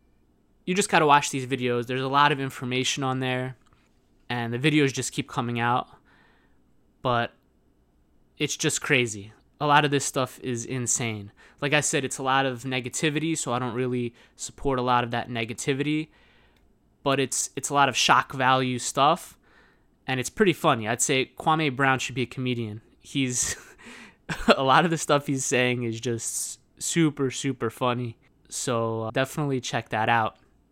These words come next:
Now, going into the, the N B A playoffs, starting from last week, where the Golden State Warriors were in the play-in game against the Los Angeles Lakers,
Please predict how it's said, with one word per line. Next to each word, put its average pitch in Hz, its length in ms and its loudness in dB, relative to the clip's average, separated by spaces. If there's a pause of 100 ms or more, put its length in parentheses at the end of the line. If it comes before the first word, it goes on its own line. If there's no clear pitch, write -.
(420)
Now, 117 220 -2
going 139 340 2
into 131 420 -4
the, 120 280 -8 (440)
the 127 180 -6
N 143 120 -2
B 131 100 2
A 120 100 2
playoffs, 139 800 2 (1500)
starting 175 360 2
from 135 200 -8
last 139 360 0
week, 135 320 -2 (120)
where 117 180 -2
the 127 80 -4
Golden 127 280 -2
State 123 180 -2
Warriors 123 580 0
were 117 120 -4
in 110 80 -4
the 104 60 -8
play-in 135 440 -2
game 110 400 -8 (520)
against 123 380 -6
the 123 60 -4
Los 123 260 0
Angeles 120 400 -4
Lakers, 127 600 -2